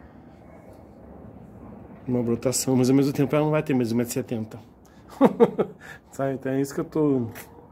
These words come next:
tô na dúvida. Vou deixar daqui a pouco, é que ela ainda não começou a conversar comigo ainda, sabe? Ela tá meio tímida, daqui a pouco ela vai começar a trocar umas ideias comigo.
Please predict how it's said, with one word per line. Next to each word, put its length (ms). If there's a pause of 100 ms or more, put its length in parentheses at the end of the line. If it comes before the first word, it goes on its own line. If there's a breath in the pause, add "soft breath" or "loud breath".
(420 loud breath)
tô 60
na 100
dúvida. 480 (1300 loud breath)
Vou 60
deixar 320
daqui 160
a 60
pouco, 180
é 100
que 120
ela 280
ainda 220
não 140
começou 280
a 40
conversar 280
comigo 300
ainda, 300
sabe? 320 (600 loud breath)
Ela 120
tá 100
meio 180
tímida, 420
daqui 140
a 40
pouco 200
ela 140
vai 100
começar 300
a 40
trocar 200
umas 180
ideias 320
comigo. 380